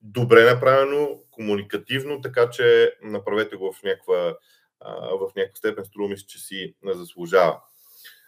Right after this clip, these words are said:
А, аз, примерно, наистина оттам чета правилата, да не говорим, че там по много интересен начин има развитието на правилата по години,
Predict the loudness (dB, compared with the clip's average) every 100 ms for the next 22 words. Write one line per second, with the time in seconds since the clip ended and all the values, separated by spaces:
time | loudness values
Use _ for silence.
0 | _ -8 -2 0 0 -2 -2 0 0 0
1 | -2 -2 -2 -6 -12 -8 -6 -4 -4 -4
2 | -2 -4 -4 -8 -2 0 -2 -4 -2 -2
3 | -4 -4 -4 -4 -6 -6 -6 -4 0 0
4 | -2 -4 -4 -4 -6 -4 -4 -6 -12 -12
5 | -10 -8 -6 -6 -6 -14 -18 -18 -20 -10
6 | -8 -8 -12